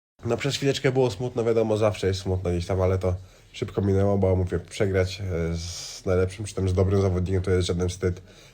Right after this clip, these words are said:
Podjąłem się wyzwania, no nie udało się, trudno, lecimy dalej, nie ma co się załamywać, trzeba podnieść głowę do góry, dum-, nie odnosić w górze, bo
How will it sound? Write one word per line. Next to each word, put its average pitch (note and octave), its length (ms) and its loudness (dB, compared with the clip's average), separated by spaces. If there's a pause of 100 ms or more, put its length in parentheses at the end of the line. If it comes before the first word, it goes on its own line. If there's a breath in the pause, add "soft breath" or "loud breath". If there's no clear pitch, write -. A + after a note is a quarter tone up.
Podjąłem F#2+ 420 4
się F2+ 260 0
wyzwania, F#2 680 0
no G2 80 -2
nie G#2+ 140 2
udało F#2+ 300 4
się, F#2 120 -8
trudno, C#3+ 360 0
lecimy G2 340 0
dalej, F#2 320 2 (580 loud breath)
nie G2+ 80 0
ma G2 120 2
co F#2+ 100 -2
się F#2 60 0
załamywać, F#2 720 0 (400 loud breath)
trzeba F#2 280 2
podnieść F2+ 440 -4
głowę G2 220 0
do G2 80 0
góry, G2 220 2
dum-, F#2 140 0 (320)
nie G2 100 4
odnosić F#2 380 0
w F#2+ 40 -4
górze, G2 300 0
bo F#2 200 2